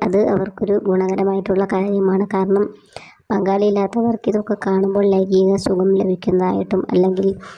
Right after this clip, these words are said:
പങ്കാളിയില്ലാതെ ഒറ്റയ്ക്ക് സ്വയംഭോഗം പോലുള്ള കാര്യങ്ങളൊക്കെ ചെയ്യുമ്പോൾ അശ്ലീല വീഡിയോസൊക്കെ കാണുമ്പോൾ അവർക്ക് പ്രത്യേകിച്ചൊരു സുഖം ലഭിക്കുന്നത് സാധാരണയാണ്. അതുകൊണ്ട് തന്നെ, ഏഹ്, മിക്ക ചെറുപ്പക്കാരും ഇത്തരം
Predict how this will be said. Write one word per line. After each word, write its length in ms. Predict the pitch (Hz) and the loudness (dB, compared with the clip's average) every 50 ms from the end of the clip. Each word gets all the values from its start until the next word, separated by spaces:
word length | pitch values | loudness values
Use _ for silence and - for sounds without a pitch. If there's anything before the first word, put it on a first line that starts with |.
| - - - - - - - - | -20 -20 -20 -20 -20 -20 -12 -6
പങ്കാളിയില്ലാതെ 920 | - 226 220 214 220 220 220 220 226 220 208 208 208 208 202 196 202 208 208 | -4 -2 -2 0 0 0 2 2 2 2 4 2 2 2 2 2 2 2 0
ഒറ്റയ്ക്ക് 560 | - 220 - - - 196 190 190 - - 190 277 - - - | 0 -2 -4 -4 -4 -4 -4 -4 -4 -6 -6 -6 -8 -12 -10
സ്വയംഭോഗം 540 | - - 190 196 196 202 208 196 190 190 190 | -4 -2 0 0 0 0 0 0 0 0 0
പോലുള്ള 340 | 185 208 196 190 185 196 202 | 0 0 2 2 2 2 2
കാര്യങ്ങളൊക്കെ 600 | 196 196 196 190 190 190 190 190 190 190 - 196 | 0 0 0 0 2 2 2 2 0 0 -2 -6
ചെയ്യുമ്പോൾ 540 | 196 - - 185 196 190 190 185 190 220 320 392 - - - - _ _ _ _ _ | -4 -2 0 2 2 2 2 2 0 0 -2 -4 -6 -14 -20 -20 _ _ _ _ _
അശ്ലീല 360 | - - - - 254 247 247 247 | -8 -6 -2 0 2 2 2 2
വീഡിയോസൊക്കെ 600 | 247 240 233 226 240 240 233 - - 240 - 233 226 | 2 2 2 2 2 2 0 0 -2 -4 -4 -4 -4
കാണുമ്പോൾ 460 | - 220 208 208 208 202 208 214 214 | -4 -4 -2 -2 -2 -2 -2 -2 -2
അവർക്ക് 240 | 214 202 202 - - | -2 -4 -4 -6 -8
പ്രത്യേകിച്ചൊരു 600 | - - 180 - - 190 190 190 190 - - 190 190 | -8 -8 -8 -6 -4 -4 -2 -4 -4 -2 -2 -2 -2
സുഖം 320 | 190 - 202 202 240 240 240 | -2 -2 -2 -2 0 0 0
ലഭിക്കുന്നത് 580 | 233 226 - 175 - - 196 190 190 185 185 208 254 | 0 0 -2 -4 -6 -8 -8 -6 -6 -4 -4 -6 -6
സാധാരണയാണ്. 800 | - - 254 240 226 202 208 185 175 - - - - - - - - _ _ _ _ _ _ _ _ - | -6 -6 -6 -6 -4 -4 -4 -4 -4 -4 -6 -6 -6 -8 -8 -10 -14 _ _ _ _ _ _ _ _ -6
അതുകൊണ്ട് 380 | 214 220 226 226 233 233 233 247 | -4 -2 -2 -2 -2 -2 -2 -2
തന്നെ, 340 | 240 233 226 226 226 233 269 - - - - - | -2 -2 0 0 0 0 -2 -2 -6 -12 -8 -4
ഏഹ്, 220 | - 196 208 214 220 | -2 0 0 0 0
മിക്ക 220 | 214 208 214 - - | -2 -2 -2 -4 -4
ചെറുപ്പക്കാരും 840 | - - 220 208 208 214 - 220 190 - - 196 202 202 220 220 - - | -4 -2 -2 -2 -2 -4 -4 -6 -6 -4 -2 -2 0 0 0 0 0 -2
ഇത്തരം 360 | 220 - - 202 196 196 | -2 -2 -2 -2 -2 -2